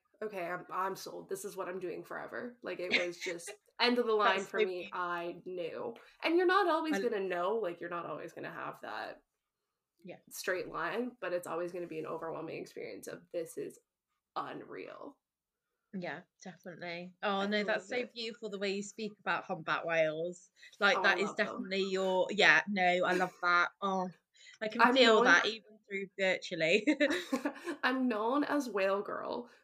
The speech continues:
Speaker 1: So
Speaker 2: Oh, I
Speaker 1: I
Speaker 2: love
Speaker 1: have
Speaker 2: that.
Speaker 1: my, like, uh, whale necklace. I have a whale tattoo. Um, there's one whale.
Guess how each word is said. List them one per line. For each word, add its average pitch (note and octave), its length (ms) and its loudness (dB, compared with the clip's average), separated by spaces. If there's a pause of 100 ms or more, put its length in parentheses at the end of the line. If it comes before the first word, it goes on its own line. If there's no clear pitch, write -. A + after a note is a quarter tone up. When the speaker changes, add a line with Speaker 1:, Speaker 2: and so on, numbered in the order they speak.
Speaker 1:
So F#3 400 -2
Speaker 2:
Oh, F3 40 0
I F3+ 60 2
Speaker 1:
I - 20 2
Speaker 2:
love F3+ 180 2
Speaker 1:
have G3 140 2
Speaker 2:
that. - 0 -
Speaker 1:
my, G3+ 240 2
like, F#3+ 500 -4 (840)
uh, F#3+ 260 2
whale G3+ 300 2
necklace. G#3+ 560 -2
I - 80 -4
have G3+ 160 -6
a F#3 60 -6
whale F#3 300 -2
tattoo. G#3+ 760 -2 (360)
Um, F#3 420 0 (440)
there's G#3+ 300 -2
one G3+ 280 0
whale. G3 460 -2